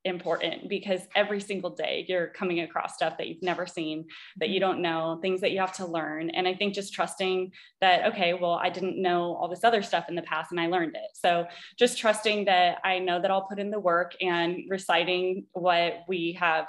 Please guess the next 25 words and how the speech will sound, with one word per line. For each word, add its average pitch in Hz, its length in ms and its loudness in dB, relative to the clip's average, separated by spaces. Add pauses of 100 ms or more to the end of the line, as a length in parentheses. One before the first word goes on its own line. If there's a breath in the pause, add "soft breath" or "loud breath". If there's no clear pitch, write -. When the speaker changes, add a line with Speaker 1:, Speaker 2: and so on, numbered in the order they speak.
Speaker 1:
come 180 160 2
up 165 140 0
with 175 160 0
in 175 100 2
the 165 100 0
past 165 440 0
to 175 80 -2
kind 175 180 0
of 170 80 0
get 180 140 -2
me 170 100 0
out 156 120 0
of 156 140 -8
those 165 340 -2
destructive 170 500 -2
thought 185 220 -2
processes. 196 760 -4 (180 loud breath)
Speaker 2:
Yeah. 180 140 -10 (120 loud breath)
Speaker 1:
And, 185 360 4
um, 175 340 2
you 214 100 -2
know, 180 120 4
repeating 185 380 -4
that 165 200 -4
back 190 380 4